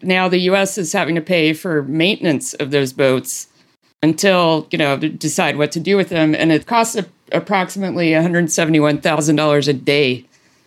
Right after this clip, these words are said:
to maintain most of those yachts that we have and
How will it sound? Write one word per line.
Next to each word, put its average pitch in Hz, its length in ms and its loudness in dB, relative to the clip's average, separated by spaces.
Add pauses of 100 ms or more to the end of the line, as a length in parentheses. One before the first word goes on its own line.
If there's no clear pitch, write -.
(240)
to - 100 -6
maintain 139 760 2
most 131 320 -4
of 143 80 -8
those 123 480 -4
yachts 131 380 0
that - 280 -8
we 135 120 0
have 123 200 -4
and 127 260 -2